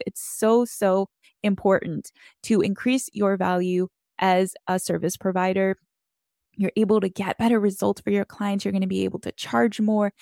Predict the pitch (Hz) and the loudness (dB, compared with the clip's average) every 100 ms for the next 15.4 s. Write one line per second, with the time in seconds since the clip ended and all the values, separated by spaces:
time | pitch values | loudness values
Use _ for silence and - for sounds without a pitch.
0 | - - - 190 185 202 196 190 - 190 | -10 -10 -4 -4 0 0 2 -2 -2 -2
1 | 196 - 196 254 - _ - 247 262 247 | 0 0 4 2 2 _ -4 0 2 2
2 | - 214 208 240 226 233 226 233 220 214 | 2 4 6 4 4 2 2 0 2 2
3 | 196 185 180 - - - - _ _ _ | 2 2 0 -2 0 0 -2 _ _ _
4 | - 196 - 214 208 208 214 196 170 - | -2 -2 2 2 2 0 4 4 4 -4
5 | _ - - 247 294 294 - 202 196 190 | _ -4 2 4 4 0 0 0 0 0
6 | 190 - 220 226 240 208 185 - 190 175 | -2 -2 0 2 2 0 -2 -4 -6 -4
7 | 175 170 170 - 175 165 - - 196 _ | -4 -4 -6 -6 -6 -4 -6 -8 -10 _
8 | - 202 196 190 - _ _ 233 254 - | 0 4 4 2 -6 _ _ 4 4 0
9 | 277 262 254 240 220 208 - 233 247 254 | 0 4 4 4 4 2 0 2 6 6
10 | 247 220 240 226 214 202 202 - 220 226 | 6 4 2 0 2 0 -2 -6 -6 -4
11 | 220 208 - 208 185 - _ _ _ - | -2 -4 -4 -4 -4 -6 _ _ _ -10
12 | 226 226 214 - 220 226 220 214 208 - | -4 -2 -2 -2 -4 -2 -4 -4 -4 -2
13 | 208 196 196 202 185 190 190 - 190 196 | -4 -2 -4 -4 -4 -4 -4 -6 -8 -6
14 | 202 202 196 - - - 403 359 - 285 | -6 -6 -6 -8 -12 -8 -6 -4 -4 -4
15 | - 226 254 247 | -6 -8 -6 -6